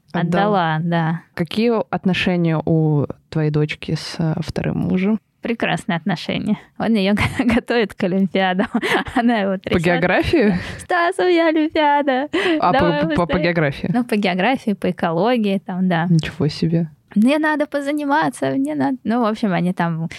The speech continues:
Speaker 2: где-то день или два, они вот, э, посвящают перед Олимпиадами тому, что готовятся.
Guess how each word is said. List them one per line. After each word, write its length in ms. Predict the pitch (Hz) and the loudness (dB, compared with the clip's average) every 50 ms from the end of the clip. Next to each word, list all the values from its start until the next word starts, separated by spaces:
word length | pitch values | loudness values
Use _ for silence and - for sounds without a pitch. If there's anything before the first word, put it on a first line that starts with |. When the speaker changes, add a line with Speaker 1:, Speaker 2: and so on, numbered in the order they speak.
| - - - | -16 -12 -8
Speaker 2:
где-то 300 | 190 185 165 165 - 175 | -4 -4 -4 -4 -2 -2
день 300 | 170 185 185 190 185 175 | 0 2 2 2 2 2
или 160 | 165 151 160 | 0 0 0
два, 280 | 156 156 156 165 185 214 | -2 0 0 0 2 2
они 280 | 185 160 156 156 165 170 | 2 0 0 0 0 0
вот, 200 | 175 151 151 151 - _ - - - - | 0 0 -2 -4 -6 _ -20 -20 -14 -12
э, 60 | - - - 170 - | -10 -8 -8 -8 -6
посвящают 720 | - - - - 170 170 165 - 190 165 160 151 156 - - - | -6 -8 -4 -2 -2 -2 -2 0 0 0 0 0 -2 -6 -8 -6
перед 320 | - 160 156 - 160 165 165 | -4 -4 -4 -4 -4 -4 -4
Олимпиадами 640 | 151 151 156 151 151 185 175 185 202 202 180 165 160 | -2 -2 -2 -2 0 0 2 2 2 2 0 -2 -4
тому, 300 | - - 160 156 170 175 | -4 -4 -4 -2 -2 -4
что 220 | 175 - - 202 185 | -4 -6 -6 -6 -4
готовятся. 720 | 160 170 165 - 180 156 156 165 165 - - - 175 | -4 -4 -2 -2 -4 -4 -4 -4 -6 -10 -12 -12 -12